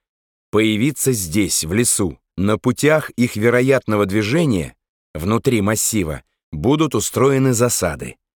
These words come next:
В одной из них мы и будем с вами участвовать. Наша задача —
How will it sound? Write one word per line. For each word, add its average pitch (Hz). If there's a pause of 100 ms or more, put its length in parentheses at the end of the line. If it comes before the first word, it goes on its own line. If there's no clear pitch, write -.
(240)
В 90
одной 120
из 104
них 185
мы 127
и 123
будем 131
с -
вами 117
участвовать. 85 (440)
Наша 113
задача — 104